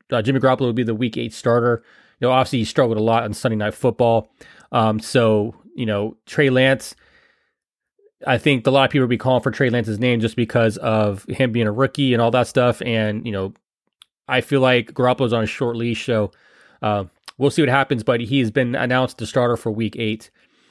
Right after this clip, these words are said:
And then, uh, Joe Flacco. So I f-, forgot that he even existed. <laughs> Uh, Joe Flacco, um,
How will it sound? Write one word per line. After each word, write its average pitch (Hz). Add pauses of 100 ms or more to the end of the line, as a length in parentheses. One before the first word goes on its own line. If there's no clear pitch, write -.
(300)
And 131
then, 131
uh, 127
Joe 143
Flacco. 131
So 117
I 139
f-, -
forgot 123
that 123
he 110
even 110
existed. 107
<laughs> -
Uh, 127
Joe 143
Flacco, 123 (400)
um, 113